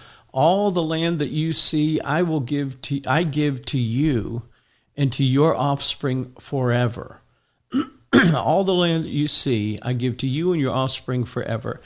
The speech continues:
And so God took him miles in one direction and back and miles in the other direction and back,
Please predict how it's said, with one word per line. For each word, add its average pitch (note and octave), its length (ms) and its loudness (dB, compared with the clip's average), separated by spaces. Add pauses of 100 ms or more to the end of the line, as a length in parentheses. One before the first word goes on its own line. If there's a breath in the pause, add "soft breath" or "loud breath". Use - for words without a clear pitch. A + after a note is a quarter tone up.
(280 loud breath)
And B2 100 -6
so C#3 120 -2
God C3+ 400 -4
took E3+ 220 -4
him C3 140 -2
miles C#3+ 560 -4
in C#3 140 -2
one C#3 180 -2
direction C3 580 -4
and A#2 160 -4
back B2 300 -4
and G#2+ 180 -4
miles C3+ 440 -4
in C#3 100 0
the C3+ 100 -4
other B2+ 160 -6
direction B2 460 -6
and A2 140 -6
back, A#2+ 300 -6